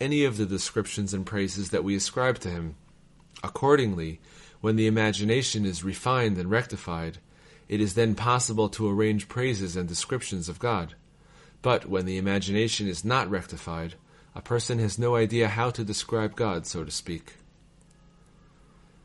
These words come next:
Lesson number nine. Wherever the Spirit would go, they went. Ezekiel one twelve. One. The tzaddikim,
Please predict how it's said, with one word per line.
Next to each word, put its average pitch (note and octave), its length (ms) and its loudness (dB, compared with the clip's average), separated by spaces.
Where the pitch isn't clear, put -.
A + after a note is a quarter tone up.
Lesson C#3 420 4
number A#2 240 4
nine. F2+ 460 2
Wherever A2+ 400 0
the A#2 120 0
Spirit A#2+ 500 0
would F2 160 -8
go, F#2 400 -2
they F#2 120 -2
went. F2 400 -4
Ezekiel F2+ 600 -4
one F#2 360 -4
twelve. E2 480 -8
One. F#2 420 0
The A#2 120 0
tzaddikim, G#2+ 720 0